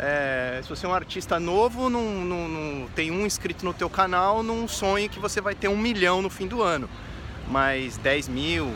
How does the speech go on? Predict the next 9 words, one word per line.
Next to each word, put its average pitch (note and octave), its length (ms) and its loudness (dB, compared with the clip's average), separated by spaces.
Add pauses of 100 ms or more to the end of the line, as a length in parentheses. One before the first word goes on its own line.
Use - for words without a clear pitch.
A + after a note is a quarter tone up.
(100)
mil, E3+ 540 0 (100)
mil D#3+ 240 0
inscritos E3+ 480 -2
no D3 80 -4
teu D3 180 -4
canal D3+ 480 2 (120)
é E3 80 0
um F3 80 0
número F#3+ 420 0